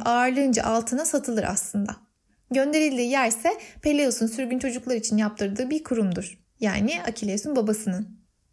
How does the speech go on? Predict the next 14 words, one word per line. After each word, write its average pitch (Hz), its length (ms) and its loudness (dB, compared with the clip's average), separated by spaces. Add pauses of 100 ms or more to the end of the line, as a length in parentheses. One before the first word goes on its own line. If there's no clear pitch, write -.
(240)
Dolayısıyla 302 800 2 (140)
güzeller 269 520 2
güzeli, 214 480 2
sarı 262 320 2
lüle 254 280 2
saçlı, 214 560 -2 (280)
kaslarıyla 262 800 0
ve 214 80 2
gücüyle 226 440 0
adeta 277 440 0
Yunanların 226 540 4
şanı 220 360 0
Akileus 240 480 -2
ile 269 300 -4